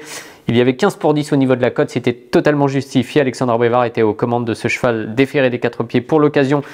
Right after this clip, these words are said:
qui, euh, sera plaqué des antérieurs, il faut, il faut le préciser, ce samedi. Il trottait une douze quatre et s'imposait devant Cash Bank B G, casaque bleue et jaune, toque blanche le long de la corde qui allait bien finir avec Gabi Gelormini. On retrouve également dans cette épreuve Honky Tonk Blues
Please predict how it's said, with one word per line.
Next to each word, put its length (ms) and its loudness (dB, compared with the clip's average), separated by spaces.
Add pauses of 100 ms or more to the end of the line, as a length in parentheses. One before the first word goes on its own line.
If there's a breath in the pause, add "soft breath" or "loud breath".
(200 loud breath)
qui, 380 4
euh, 180 4
sera 400 0
plaqué 300 0
des 180 2
antérieurs, 380 0
il 60 -2
faut, 320 -4
il 200 2
faut 200 0
le 80 4
préciser, 560 0 (600 loud breath)
ce 240 0
samedi. 680 2
Il 120 0
trottait 300 0
une 120 0
douze 180 0
quatre 340 0
et 140 4
s'imposait 400 0
devant 180 0
Cash 240 2
Bank 220 0
B 60 -2 (100)
G, 240 0
casaque 280 2
bleue 440 4
et 100 6
jaune, 460 2
toque 180 2
blanche 440 0
le 80 4
long 120 2
de 60 0
la 80 4
corde 240 0
qui 100 -4
allait 140 2
bien 160 0
finir 240 -2
avec 160 0
Gabi 200 0
Gelormini. 520 0 (720)
On 80 2
retrouve 300 0
également 280 0
dans 120 0
cette 180 -4
épreuve 300 -2 (380 loud breath)
Honky 300 2
Tonk 220 4
Blues 300 4